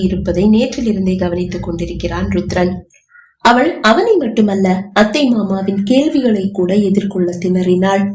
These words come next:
எழுந்து தோட்டத்திற்கு வந்து விட்டாள். பூக்களை வருடியபடியே அவள் நடக்கும்போது அவள் கண் முன் சக்திதான் வந்து நின்றான். மலர்களை நேசிக்கும் என்னவன், அவனை அவளும் நேசிக்கத்தான் செய்கிறாள். ஆனால் அவனோடு இணைந்து ஒரு வாழ்க்கை,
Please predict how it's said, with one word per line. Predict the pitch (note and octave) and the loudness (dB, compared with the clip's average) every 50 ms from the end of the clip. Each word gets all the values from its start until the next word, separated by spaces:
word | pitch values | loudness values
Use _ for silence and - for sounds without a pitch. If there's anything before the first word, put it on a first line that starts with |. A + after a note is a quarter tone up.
| - - - _ | -8 -14 -20 _
எழுந்து | - A#3 B3+ D4+ F4+ F#4 D#4+ B3 C4 B3+ | 2 4 4 6 4 2 0 -2 -4 -4
தோட்டத்திற்கு | - G3 G3+ G3+ G3+ A3 - - - F#3+ - - F3+ | -2 0 0 0 0 -4 -4 -4 -6 -6 -6 -8 -8
வந்து | F3+ F3+ - - F3 | -8 -6 -4 -4 -2
விட்டாள். | F3+ F3+ - - F#3+ F#3 F#3 F#3 F#3+ - - _ _ _ _ _ | -2 -2 0 2 2 2 2 0 -2 -8 -14 _ _ _ _ _
பூக்களை | _ _ - - F4 C#4+ C4 B3+ | _ _ -6 -2 -2 0 0 2
வருடியபடியே | G#3+ G3+ G3 G#3 G3 G#3+ A3 G#3+ F#3 F#3+ F#3 F#3 F#3 F#3+ | 2 2 2 2 2 2 2 2 2 0 -2 0 0 2
அவள் | G3 F#3+ F#3 F#3 | 2 2 2 0
நடக்கும்போது | F#3 F3+ F3+ F#3 F#3+ F#3+ G3+ F#3+ F3+ F3+ E3+ E3+ E3+ F#3 A#3+ - - | 0 -2 -2 -2 -4 -2 -2 -2 -2 -2 -2 -2 0 0 0 0 0
அவள் | - G3 G3+ G3+ G3+ G3+ | 0 2 2 2 2 2
கண் | G3+ G#3+ A3+ B3 C#4+ D#4 | 2 2 2 2 0 0
முன் | C4 G3+ G#3 A#3+ - | 0 0 -2 -2 -2
சக்திதான் | - A3 G#3 G3+ - - C#4+ C4+ - F3 F#3 G3+ | -2 -2 -2 -2 0 0 0 0 2 0 0 0
வந்து | F#3+ F#3+ F#3 F3+ F#3+ F3+ | 0 0 0 0 0 -2
நின்றான். | F3+ F3 F3 F3 G3 G3 G3 G3+ G3+ G3+ - - - _ _ _ | -2 -2 0 0 2 2 2 2 0 -2 -6 -8 -14 _ _ _
மலர்களை | - F#3+ G3 G3+ G#3+ G#3 - G#3 G#3+ G3+ - | 2 4 4 6 4 4 2 0 -2 -2 0
நேசிக்கும் | G3 F#3 F#3+ F#3+ F#3+ - F#3 G3 - - F#3 F#3 F#3 | -2 0 0 0 -2 -2 -2 -4 -4 -2 -2 -2 0
என்னவன், | F3+ F3 F3+ F3+ F3 F3 F3+ F3+ F#3 F#3+ - _ _ _ _ _ _ _ _ _ _ - | 0 0 -2 -2 -2 -2 -2 -4 -4 -4 -8 _ _ _ _ _ _ _ _ _ _ 2
அவனை | G3+ A3+ A#3+ B3 B3 A#3+ - - | 2 2 4 2 2 0 0 0
அவளும் | - G#3+ A3+ D#4 F4 F4+ E4+ C#4+ | 0 2 2 4 2 2 2 2
நேசிக்கத்தான் | A3 G#3+ G#3+ A3 A3+ - - G3 F#3+ F#3 F#3 G3 G#3+ - | 0 0 0 0 -2 -4 -4 -6 -6 -4 -4 -2 -2 -2
செய்கிறாள். | - F3+ F3 F3+ - F#3 F#3 F#3 F#3 F#3+ F#3+ - - - _ _ _ _ _ _ | -2 -4 -4 -2 -2 0 2 2 2 2 0 -4 -8 -14 _ _ _ _ _ _
ஆனால் | - G3+ F#3+ F#3+ F#3+ F#3+ G3 G3+ - - | -4 0 0 2 2 2 0 -2 -6 -4
அவனோடு | - G3 F#3 F#3 F#3 F#3 G3 F#3+ F#3+ G3 F#3 F#3+ | -2 -2 -2 0 -2 -2 -2 -2 -2 -2 -2 -2
இணைந்து | F#3+ F#3+ G#3 G#3+ G#3+ G#3+ G#3 G3 | 0 2 2 2 2 2 0 -2
ஒரு | F#3 F3+ F3+ | -2 -2 -2
வாழ்க்கை, | F3+ F3+ F3+ F3+ F3+ F#3 - F#3+ F#3 | -4 -4 -4 -6 -6 -6 -2 -2 -2